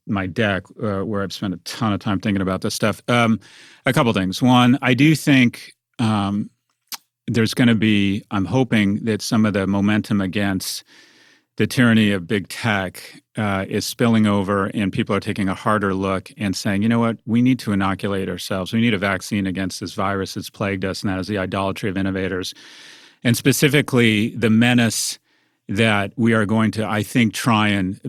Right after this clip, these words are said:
beat back before it gets too powerful is Robinhood. And I, I think that Goldman Sachs, and I think the I P O markets, and I think regulators are gonna put up some speed bumps.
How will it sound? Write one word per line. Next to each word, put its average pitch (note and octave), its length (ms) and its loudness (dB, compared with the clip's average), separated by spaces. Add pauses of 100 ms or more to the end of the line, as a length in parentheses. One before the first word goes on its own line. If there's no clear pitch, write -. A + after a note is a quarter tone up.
(100)
beat A#2 240 0
back G#2 320 0
before G#2+ 280 -2
it G2 60 -2
gets G2 240 -6
too - 160 -2
powerful G2+ 480 -2
is F#2 120 -6
Robinhood. F#2+ 560 -4
And G2 120 -4
I, G#2 220 -2
I G2+ 120 -4
think A2+ 220 -2
that A2 100 -2
Goldman G#2 360 -2
Sachs, A#2+ 680 -2 (560)
and G#2 300 0
I G#2+ 100 0
think G#2 220 0
the G#2+ 140 0
I G#2 100 2
P A#2 200 0
O A#2 120 4
markets, A2 720 0 (140)
and G#2+ 120 0
I G#2 80 0
think G2+ 160 -2
regulators G2+ 840 -2 (380)
are G#2+ 140 0
gonna G2+ 180 0
put A#2 240 -2
up G2+ 360 -2
some G2+ 260 -2
speed G#2 380 -2
bumps. F2+ 520 -6